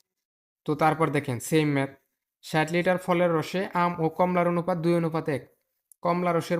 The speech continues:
পরিমাণ কত লিটার বৃদ্ধি করলে অনুপাতটি এক অনুপাত দুই হবে? এটা কি পঁয়ত্রিশতম বিসিএস আসছে, প্রাথমিক বিদ্যালয়ের সহকারী শিক্ষক উনিশে আসছে। তো কি বলছিলাম, শর্টকাটে করার জন্য আমরা কিন্তু লিখিত শিখে গেছি। তো লিখিত পদ্ধতি হচ্ছে ওইটা,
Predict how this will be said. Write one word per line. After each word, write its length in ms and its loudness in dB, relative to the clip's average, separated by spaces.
পরিমাণ 280 0
কত 140 -4
লিটার 280 0
বৃদ্ধি 260 -2
করলে 180 -4
অনুপাতটি 420 -4
এক 140 -4
অনুপাত 320 -4
দুই 160 2
হবে? 140 -8
এটা 140 -2
কি 120 -4
পঁয়ত্রিশতম 420 -4
বিসিএস 360 -4
আসছে, 180 -6
প্রাথমিক 360 -2
বিদ্যালয়ের 340 -2
সহকারী 380 -2
শিক্ষক 280 -4
উনিশে 340 -4
আসছে। 180 -12
তো 40 -8
কি 60 -2
বলছিলাম, 340 -2
শর্টকাটে 420 0
করার 200 0
জন্য 200 -4
আমরা 160 0
কিন্তু 220 -2
লিখিত 220 -2
শিখে 240 -2
গেছি। 180 -10
তো 60 -4
লিখিত 240 0
পদ্ধতি 300 2
হচ্ছে 200 -6
ওইটা, 160 -2